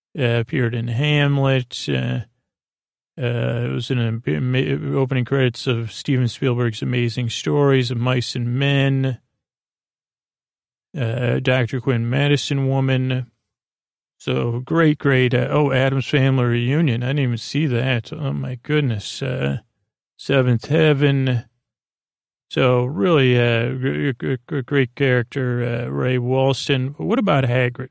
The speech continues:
Well, let's drop a couple Hagrid facts here, 'cause I don't really know any. Head over to Wikipedia.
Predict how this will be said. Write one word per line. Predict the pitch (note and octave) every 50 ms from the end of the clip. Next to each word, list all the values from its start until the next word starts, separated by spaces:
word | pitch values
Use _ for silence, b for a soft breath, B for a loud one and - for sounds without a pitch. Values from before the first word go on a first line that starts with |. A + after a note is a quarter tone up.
| _ -
Well, | E3+ E3+ F3+ - F#3
let's | F#3 E3+
drop | - - G3 G3 F#3+ E3
a | F3 D#3+
couple | - F3+ D3+ C#3 D3 C#3+ C#3
Hagrid | B2+ C#3+ C#3+ D3 C#3 C#3 C3+ C3 B2
facts | A#2 - - - - D3+ C#3+ C#3 C3+ C3 - - -
here, | - B2+ A#2+ A#2+ A#2+ B2
'cause | - - C3 C3+
I | C3+
don't | C3+ C#3
really | C#3+ C3+ C3 B2+
know | B2 A#2+ B2 B2+ C3 C3 C3 B2+
any. | B2 B2 B2 B2 B2 C3 C#3 B2+ - _ _ _ _ _ _ _ _ _ _ _ _ _ _ _ _ _ _ _ _ _ _ -
Head | - D3+
over | D3 D3 C#3 C3
to | B2+ B2
Wikipedia. | A#2 A#2+ C3 C3 B2+ - - B2 A#2 A#2+ - D#3 C#3+ B2+ A#2 - C#3 C3 A#2+ A#2 A#2+ A#2+ A#2 A#2+ A#2+ A#2 B2 A#2